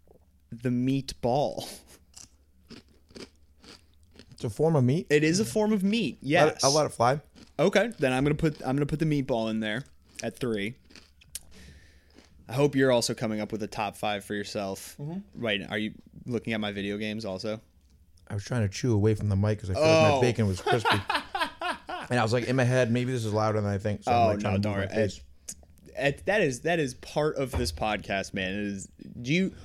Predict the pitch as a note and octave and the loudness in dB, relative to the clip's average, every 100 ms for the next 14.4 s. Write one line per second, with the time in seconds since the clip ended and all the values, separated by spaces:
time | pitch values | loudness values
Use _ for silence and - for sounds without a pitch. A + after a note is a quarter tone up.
0 | - - - E3 F#3+ G3+ F#3+ D3+ E3+ E3+ | -14 -8 0 2 6 6 6 2 2 4
1 | D#3 C#3 - C#3 A#2+ G#2 G2+ - - - | 2 0 0 0 0 -2 -8 -14 -20 -20
2 | - - - - - B2 B2+ A#2 C#3 C#3 | -20 -20 -20 -20 -16 -10 -8 -2 0 4
3 | C#3+ C3+ C3+ F3 B2 B2+ D3+ - - - | 4 4 2 0 0 0 -2 -10 -20 -20
4 | - - A#2+ G#2+ - - B2+ A#2+ A#2 E3+ | -16 -2 0 0 -4 -4 0 2 2 0
5 | B2+ C#3+ F#3+ F#3 - D3 C#3+ C#3+ C3 C3 | 0 0 2 2 0 4 8 10 10 6
6 | - - - A2+ - A2+ A#2 A2+ C3+ - | 4 -4 0 2 4 2 2 0 -2 -6
7 | - - - - - C#3+ E3 F3 A2+ - | -18 -20 -20 -20 -12 4 6 6 4 2
8 | - C3+ - A2 G#2 D#3+ - A3 F3+ E3+ | 2 2 2 -4 0 0 4 4 6 4
9 | E3 F3 F3+ F#3 F3 E3+ F3 - - - | 4 2 2 2 0 0 -2 -8 -12 0
10 | A3+ - D4+ C4+ C#4+ E4 G3+ F3 A#3 D4+ | 6 8 8 6 6 6 4 4 2 4
11 | D4 G#3 D#3 A2+ G2 G2 F#2+ G2 C3+ G3 | 2 2 0 -2 -4 -6 -4 -2 0 0
12 | A3+ A#3 E3+ F3 F3+ C3+ F#3+ - - C#3 | 0 -2 -4 -4 -4 2 2 4 2 2
13 | B2+ D3+ D3+ C3+ D#3 D#3+ A#2 B2+ C3+ B2 | 6 8 8 6 4 2 4 6 6 4
14 | A2 G#2 - - | 2 2 -2 -10